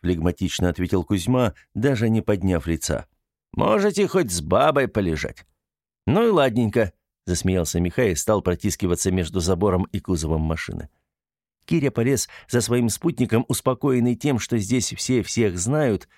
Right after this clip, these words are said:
и поэтому никаких неожиданностей быть не должно. Но тут произошло страшное. Было страшно ещё и потому, что всё произошедшее было дикой нелепой неожиданностью. Страшно стало до такой степени,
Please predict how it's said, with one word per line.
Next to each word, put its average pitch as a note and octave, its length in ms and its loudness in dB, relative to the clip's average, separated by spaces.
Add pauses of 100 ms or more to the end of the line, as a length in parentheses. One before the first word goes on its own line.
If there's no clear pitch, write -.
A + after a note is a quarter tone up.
(240)
и C#3 80 -2
поэтому C3+ 420 2
никаких B2 500 -2
неожиданностей G#2 920 0
быть E2+ 240 -4
не D#2+ 100 -2
должно. D2 460 -6 (720)
Но - 100 0
тут - 240 -2
произошло D#3 540 0
страшное. E2 640 -2 (460)
Было G2 360 2
страшно G2+ 560 -2
ещё F#2 360 0
и F#2 120 2
потому, G#2 460 0
что G2 320 2
всё A#2 260 0
произошедшее A2 760 0
было A#2 280 2
дикой A#2+ 460 -2
нелепой A2+ 540 0
неожиданностью. E2 1040 -4 (480)
Страшно F2 500 0
стало F2+ 440 2 (160)
до G#2 120 0
такой G#2 300 0
степени, G2 600 0